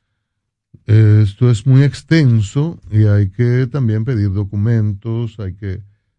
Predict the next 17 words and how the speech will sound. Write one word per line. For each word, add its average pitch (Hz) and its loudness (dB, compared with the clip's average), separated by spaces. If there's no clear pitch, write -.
hacer 107 -2
requerimientos 113 0
a 98 0
partir 95 -8
de 104 -4
las 104 -4
acusaciones. 101 -6
Necesitamos 98 0
un 104 2
tiempo, 98 0
eh, 87 -4
para, 92 0
para 95 -2
estar 98 0
en 101 4
condiciones 98 2
de 85 -6